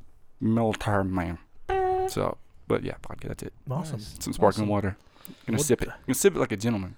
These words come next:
Speaker 3: Uh, that's
Speaker 2: There you go, like
Speaker 3: made
Speaker 2: a
Speaker 3: in,
Speaker 2: Ruski.
Speaker 3: uh, Austin
Speaker 2: It is made in
Speaker 3: vodka?
Speaker 2: Austin, yes.
Speaker 3: And, uh, this is somewhere down there. Well, it's closer to there than we are, but Shiner Bock is what I'm drinking. That's from
Speaker 2: Right,
Speaker 3: Shiner,
Speaker 2: there we go.
Speaker 3: Texas. Uh, somewhere down south of here.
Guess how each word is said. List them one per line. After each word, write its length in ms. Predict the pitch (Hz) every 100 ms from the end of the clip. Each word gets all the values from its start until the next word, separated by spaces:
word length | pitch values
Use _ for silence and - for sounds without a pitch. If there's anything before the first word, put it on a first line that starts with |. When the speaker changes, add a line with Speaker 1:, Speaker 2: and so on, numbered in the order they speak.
| -
Speaker 3:
Uh, 360 | 170 160 147 143
that's 320 | 156 180 123
Speaker 2:
There 100 | 160
you 0 |
go, 220 | 165 170
like 20 |
Speaker 3:
made 0 |
Speaker 2:
a 220 | 160 139 127
Speaker 3:
in, 60 |
Speaker 2:
Ruski. 20 | 117
Speaker 3:
uh, 320 | 113 110 110
Austin 800 | 143 170 - 247 - - - -
Speaker 2:
It 60 | 165
is 80 |
made 100 | 190 -
in 40 |
Speaker 3:
vodka? 140 | - 247
Speaker 2:
Austin, 260 | 240 95
yes. 320 | 113 117 - - -
Speaker 3:
And, 400 | 147 143 139 131
uh, 200 | 123 117
this 240 | 135 - 143
is 100 | -
somewhere 360 | 147 135 120
down 260 | 113 117 135
there. 200 | 113 131
Well, 120 | 117
it's 140 | 120 -
closer 320 | 127 127 113
to 120 | 110
there 220 | 113 120
than 140 | 107 101
we 160 | 147
are, 180 | 104 110
but 160 | 101 -
Shiner 340 | - 165 147
Bock 320 | 135 156 131
is 100 | 117
what 100 | 117
I'm 140 | 120 123
drinking. 340 | 113 110 113
That's 160 | 110 -
from 140 | 101
Speaker 2:
Right, 60 | 107
Speaker 3:
Shiner, 280 | 120 110 101
Speaker 2:
there 40 | 95
we 60 |
go. 60 | 101
Speaker 3:
Texas. 560 | 92 113 113 - - -
Uh, 240 | 117 104 98
somewhere 380 | - 127 113 104
down 260 | 104 101
south 440 | 95 104 92 95 - - - - - -
of 140 | 95 -
here. 380 | 90 - -